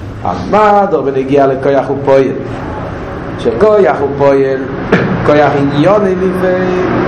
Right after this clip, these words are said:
אף על פי כן אומרים בגלל שהפועל הוא גשמי, והכוח הוא רוחני, אז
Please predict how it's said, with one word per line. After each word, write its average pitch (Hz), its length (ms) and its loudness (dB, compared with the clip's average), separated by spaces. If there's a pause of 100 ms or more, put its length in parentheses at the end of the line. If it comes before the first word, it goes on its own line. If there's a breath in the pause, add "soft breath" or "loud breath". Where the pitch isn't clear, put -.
(380)
אף 185 240 2
על 185 120 2
פי 185 120 0
כן 185 140 2
אומרים 185 340 -2
בגלל 185 300 2
שהפועל 139 480 0
הוא 139 120 0
גשמי, 139 380 -2 (160)
והכוח 139 420 2
הוא 139 220 0
רוחני, 139 520 0 (340 loud breath)
אז 127 160 2